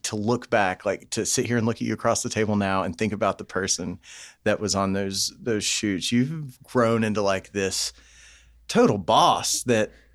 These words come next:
I mean, you, we joke about you running Pop Fizz, but you kinda do. Like, you're the glue that holds it all together. And it's like, it's, it's, it's really important. And I know that there's a lot of people out there who look up to you,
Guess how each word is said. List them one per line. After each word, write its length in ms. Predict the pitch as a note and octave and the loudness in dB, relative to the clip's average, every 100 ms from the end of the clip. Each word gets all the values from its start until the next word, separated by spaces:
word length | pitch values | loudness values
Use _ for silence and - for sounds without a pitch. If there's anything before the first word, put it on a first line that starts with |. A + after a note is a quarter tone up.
| _ C3+ | _ 0
I 120 | C#3 | 2
mean, 220 | C3+ C#3 | 4 4
you, 380 | D#3 D3+ - B2+ - F#2+ A#2 | 2 0 -8 -12 -8 -6 0
we 160 | C#3+ | 2
joke 340 | A#2 C3+ D#3+ D3+ | 4 4 4 4
about 300 | A2 G#2 G#2+ | 2 2 4
you 180 | A#2 A2+ | 4 4
running 440 | A#2 A#2 A#2 G#2 - | 4 2 2 -2 -2
Pop 260 | A#2 G#2 - | 0 0 0
Fizz, 500 | A#2 B2+ A#2 G2+ - - - - | 2 4 2 0 -8 -14 -12 2
but 160 | D3+ D3 | 2 4
you 100 | B2+ | 2
kinda 460 | C3 F3 B3 E3 | 2 4 4 4
do. 440 | A2+ C3 A3 G#3 G#3 | 4 4 6 6 6
Like, 220 | D#3+ - | 4 6
you're 100 | G3+ | 6
the 120 | F#3+ | 6
glue 400 | C#3 C#3 D#3+ F#3+ | 4 6 6 6
that 160 | E3+ D3 | 6 6
holds 280 | D#3+ D#3 D3 | 4 4 4
it 80 | C#3+ | 4
all 180 | D3 | 4
together. 580 | B2+ G#2+ B2 D#3+ A2+ G2 - - _ | 4 2 2 2 2 -2 -6 -20 _
And 320 | B2 B2 A#2+ A#2+ | 0 2 2 0
it's 220 | A2+ - | -2 -2
like, 180 | A2+ G#2+ | -2 -4
it's, 240 | - - | -10 -10
it's, 360 | G#2 - - - | -10 -8 -6 -6
it's 180 | B2 C3+ | -6 0
really 220 | D3+ D3+ | 2 4
important. 540 | B2 B2+ B2 A2+ A2+ | 2 2 2 2 0
And 180 | A#2 A2 | -2 -4
I 120 | - | 2
know 140 | A#2+ C3 | 2 4
that 160 | B2+ B2 | 2 0
there's 140 | G2+ | -2
a 60 | G#2+ | 2
lot 180 | A2 | 2
of 60 | A#2 | 2
people 240 | G#2+ G2 | -2 -2
out 160 | F#2+ G2 | -2 -2
there 200 | G2 F#2+ | -2 -4
who 120 | A2 | -2
look 240 | G#2 G2 G#2 | -2 -2 -2
up 140 | F#2+ | -4
to 140 | - G2+ | -4 -4
you, 260 | G2 F#2 | -4 -6